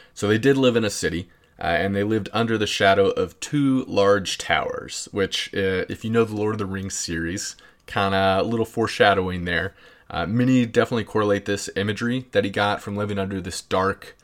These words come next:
kinda environment to a lot of the stuff that he included in his books, as well as the two towers themselves, uh, in, in the second Lord of the Rings novel being called The Two Towers. At a young age, Tolkien mastered Latin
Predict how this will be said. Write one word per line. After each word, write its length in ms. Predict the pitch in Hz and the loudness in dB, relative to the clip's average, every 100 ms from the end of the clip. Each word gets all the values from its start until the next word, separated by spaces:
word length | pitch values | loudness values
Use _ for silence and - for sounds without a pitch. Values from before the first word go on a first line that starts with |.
| _ - - | _ -20 -8
kinda 240 | - 101 90 | -2 0 0
environment 600 | 92 87 95 98 98 - | 0 2 2 2 -2 -6
to 260 | - 101 - | -6 -4 -2
a 80 | 92 | 0
lot 140 | 92 | 0
of 80 | 92 | -2
the 60 | |
stuff 200 | 92 98 | -4 -4
that 100 | 95 | -4
he 80 | 87 | -6
included 400 | 92 - 147 143 | -8 -2 0 0
in 60 | 139 | 0
his 180 | 135 131 | -4 -2
books, 300 | 147 147 - | -4 -4 -4
as 140 | 98 98 | -4 2
well 280 | 110 123 71 | 6 6 6
as 260 | 92 92 | 0 -2
the 120 | - | -6
two 220 | 90 - 110 | -8 -8 -6
towers 300 | 92 92 90 | -4 -6 -8
themselves, 680 | 85 - 107 92 87 - - | -4 0 2 0 -4 -10 -10
uh, 200 | 92 87 | -8 -6
in, 160 | 98 98 | -6 -8
in 160 | 98 98 | -8 -6
the 80 | |
second 360 | - 104 107 - | -4 -4 -4 -4
Lord 200 | 90 85 | -6 -6
of 40 | |
the 80 | 82 | -8
Rings 360 | 82 85 82 78 | -10 -10 -12 -10
novel 340 | 76 76 82 | -8 -6 -8
being 240 | 82 - - | -10 -12 -12
called 520 | - 82 73 67 - | -6 -4 -4 -6 -12
The 80 | 87 | -8
Two 220 | - 90 | -6 -6
Towers. 680 | 90 80 - - - - _ _ _ _ _ _ _ _ _ _ _ | -6 -8 -8 -14 -20 -20 _ _ _ _ _ _ _ _ _ _ _
At 120 | 123 | 2
a 40 | 143 | 4
young 200 | 147 139 | 4 4
age, 260 | 131 123 | 4 2
Tolkien 320 | - 110 117 | 0 0 0
mastered 540 | 95 95 - 107 92 - | 2 2 2 -2 -2 0
Latin 440 | 90 101 110 113 | 4 4 2 -2